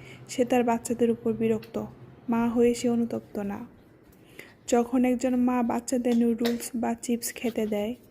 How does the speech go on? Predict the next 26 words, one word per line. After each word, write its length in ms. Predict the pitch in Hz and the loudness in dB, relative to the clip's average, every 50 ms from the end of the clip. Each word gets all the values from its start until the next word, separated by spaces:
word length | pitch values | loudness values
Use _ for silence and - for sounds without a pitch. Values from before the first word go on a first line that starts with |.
| - _ _ _ _ - - - _ _ _ - | -20 _ _ _ _ -20 -20 -20 _ _ _ -4
তার 180 | - 240 240 247 | 0 2 2 4
মানে 320 | 247 247 254 254 254 - | 4 4 4 2 2 2
এটা 260 | - 240 233 - 254 | 0 0 0 0 2
না 220 | 254 247 247 240 226 | 2 2 2 2 2
যে 300 | 220 - 233 233 233 247 - | 0 0 -2 -2 -2 -4 -4
তার 120 | - 226 226 | -2 -2 0
বাচ্চারা 500 | 220 226 226 226 - - 240 240 240 240 | 0 0 -2 -2 -2 0 0 0 0 0
প্রতিদিন, 680 | 240 - - 269 262 262 277 254 240 254 247 240 233 233 | -2 -2 -2 -2 0 0 0 0 2 2 2 4 2 2
প্রতিবেলা 760 | 233 - - 254 247 - 269 262 247 254 247 240 240 233 233 | -2 -4 -6 -6 -4 -2 -2 -2 0 0 2 2 2 2 0
শুধুই 380 | 233 - - 240 233 247 247 240 | -2 -2 -2 -2 0 2 2 2
নুডলস 460 | 233 240 226 240 233 233 233 233 - - | 2 2 2 0 0 0 -2 -4 -6 -4
বা 120 | 240 226 233 | -4 -2 -4
চিপস 440 | - - - 226 220 - - - - | -4 -6 -6 -6 -6 -6 -8 -10 -10
খায়। 300 | - - 208 208 214 233 - _ _ - - _ _ - - - - - - - - - | -8 -8 -6 -6 -6 -10 -12 _ _ -20 -20 _ _ -20 -20 -20 -20 -20 -20 -20 -12 -4
জায়গায় 420 | - 247 233 240 240 247 262 262 | 0 2 2 2 2 2 2 2
জায়গায় 360 | 240 269 254 254 254 254 254 254 | 2 2 2 4 4 2 2 2
বলে 320 | 233 247 247 247 247 254 | 2 2 2 2 2 2
বেড়ান-, 500 | 233 247 240 240 240 240 233 233 220 - - - - - - | 2 2 2 2 2 2 0 0 -2 -4 -8 -10 -12 -8 -6
বলে 280 | 220 240 240 240 240 240 | -2 0 2 2 4 4
বেড়াবেন 380 | 240 226 214 208 196 202 196 | 2 2 2 0 -2 -2 -4
না, 260 | 196 196 196 208 220 214 - _ _ _ _ _ - - - - - - - | -4 -4 -6 -6 -8 -12 -14 _ _ _ _ _ -20 -20 -20 -20 -12 -4 -2
"ও 100 | - 247 | 0 2
তো 140 | 247 262 247 | 4 4 4
রান্নাই 380 | 247 240 240 233 226 233 233 | 6 4 4 4 4 2 2
করে 280 | 233 - 226 220 214 208 | 2 0 -2 -2 -2 -2
না।" 220 | 196 196 202 226 | -4 -6 -8 -10